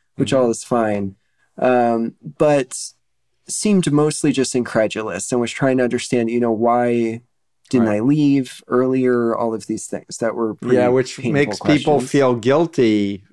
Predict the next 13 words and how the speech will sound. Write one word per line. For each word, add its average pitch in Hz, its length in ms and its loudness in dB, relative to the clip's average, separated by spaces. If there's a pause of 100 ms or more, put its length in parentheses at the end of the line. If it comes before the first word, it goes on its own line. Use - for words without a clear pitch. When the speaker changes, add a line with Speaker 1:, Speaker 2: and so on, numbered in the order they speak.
Speaker 2:
you 107 160 -6
know, 107 200 0
like, 107 240 0
"I 113 100 2
Speaker 1:
Mm-hmm. 110 100 -6
Speaker 2:
should 135 180 0
have 104 400 -4
left 107 340 -2
early," 98 380 0
according 95 540 -4
to - 120 -8
this 95 240 -8
person. 117 480 -8